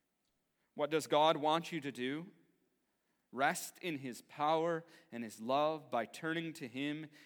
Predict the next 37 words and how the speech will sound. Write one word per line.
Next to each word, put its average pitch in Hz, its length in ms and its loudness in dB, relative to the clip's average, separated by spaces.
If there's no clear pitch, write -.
in 117 120 -6
the 107 80 -8
good 151 400 0
and 131 240 -4
the 110 60 -8
bad, 131 460 -4
showing 147 440 -4
your 120 180 -6
utter 139 260 -2
dependence 127 600 -6
upon 117 320 -6
him 110 240 -8
in 104 140 -10
prayer. 98 440 -10
The 135 60 -10
reality 139 580 4
is 135 260 0
that 120 160 0
every 135 240 0
moment 127 500 -4
you 113 140 -8
are 107 160 -8
in 101 160 -12
need, 92 320 -16
not 117 180 -6
just 120 260 -4
when 120 140 -8
you 120 100 -6
feel 101 320 -10
it. 92 100 -18
And 113 120 -10
he's 120 260 -8
the 123 80 -8
one 120 220 -4
who 127 180 -6
upholds 113 540 -8
you, 87 160 -20